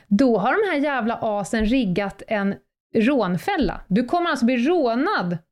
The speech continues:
mellan punkt A och punkt B av dem själva.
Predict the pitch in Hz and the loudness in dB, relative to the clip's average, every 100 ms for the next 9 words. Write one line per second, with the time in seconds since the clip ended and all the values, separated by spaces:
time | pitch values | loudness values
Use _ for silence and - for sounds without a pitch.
0 | - 240 226 220 233 214 233 202 190 180 | -2 0 0 -2 -2 -2 -2 0 -2 -4
1 | 214 - 202 185 170 151 - _ _ _ | -6 -2 -2 0 -2 -4 -12 _ _ _
2 | _ _ - 269 254 214 180 180 - - | _ _ 0 2 2 2 2 0 -4 -6
3 | - 233 220 - 240 190 196 202 | 0 2 2 -2 -2 -2 -2 -4